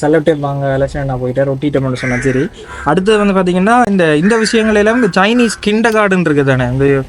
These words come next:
YouTube மற்ற Facebookல எல்லாம் பார்ப்போம். அவங்களுக்கு அந்த சின்ன வயசுலயே இந்த ரப்பர், ஆ, பாக்ஸுகள் அதுகளை எல்லாம் வச்சுட்டு இந்த பில்டிங் கட்டுற மாதிரி,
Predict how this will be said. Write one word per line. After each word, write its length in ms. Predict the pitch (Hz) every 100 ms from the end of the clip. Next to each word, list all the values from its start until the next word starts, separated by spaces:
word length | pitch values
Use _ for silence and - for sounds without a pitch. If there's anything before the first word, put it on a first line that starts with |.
| - - - 143
YouTube 460 | 170 165 160 151
மற்ற 200 | 160 151
Facebookல 400 | 151 175 175 165
எல்லாம் 260 | 165 160 151
பார்ப்போம். 380 | 151 151 190 240 - - -
அவங்களுக்கு 360 | 160 208 214 220
அந்த 80 | 208
சின்ன 280 | 208 214 220
வயசுலயே 460 | 208 190 190 208
இந்த 160 | 208 175
ரப்பர், 480 | 165 170 185 175 165 - - - - 151
ஆ, 180 | 143
பாக்ஸுகள் 480 | 147 160 - 175 160
அதுகளை 300 | 156 170 170
எல்லாம் 320 | 160 156 151
வச்சுட்டு 260 | 147 - 143
இந்த 260 | 180 175 156
பில்டிங் 480 | 165 165 156 151
கட்டுற 200 | 139 139
மாதிரி, 480 | 135 127 123 123 127